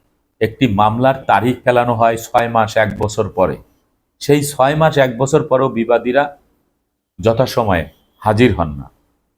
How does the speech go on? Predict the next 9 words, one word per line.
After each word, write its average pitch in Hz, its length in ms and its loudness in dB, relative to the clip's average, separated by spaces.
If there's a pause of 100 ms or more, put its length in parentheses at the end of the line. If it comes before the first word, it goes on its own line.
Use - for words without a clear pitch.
(520)
এই 156 100 4
সকল 180 320 0 (120)
বিষয় 120 380 0
নিয়ে 98 260 0 (840)
এই 104 140 2 (120)
আইনটি 101 360 -2 (300)
সংশোধন 87 600 -4
করা 73 200 -8
হচ্ছে। - 340 -20